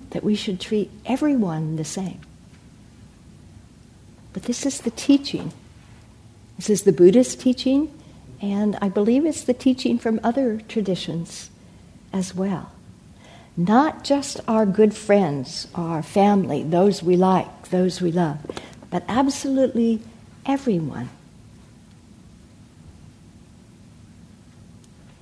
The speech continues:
the same. Imagine if we did that.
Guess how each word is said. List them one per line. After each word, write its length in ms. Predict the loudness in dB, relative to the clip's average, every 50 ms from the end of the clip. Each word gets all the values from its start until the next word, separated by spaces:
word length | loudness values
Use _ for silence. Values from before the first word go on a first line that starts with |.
| -20 -20 -20 -20 -20 -20 -20 -20 -20 -20 -20 -20 -20 -20 -12 -10
the 80 | -10
same. 360 | -10 -6 -6 -6 -6 -6 -8 -10 -16 -20 -20 -20 -20 -20 -20 -20 -20 -20 -20 -20 -20 -20 -20 -20 -20 -20 -20 -20 -20 -20 -20 -20 -20 -20 -20 -20 -20 -20 -20 -20 -20 -20 -20 -20 -20 -20 -20 -20 -20 -12 -4 2
Imagine 640 | 4 4 6 6 4 4 2 2 0 0 -2 -2 -2 -4
if 160 | -4 -4 -2
we 100 | -2 -2
did 240 | 0 0 0 0 -2
that. 200 | -8 -14 -14 -14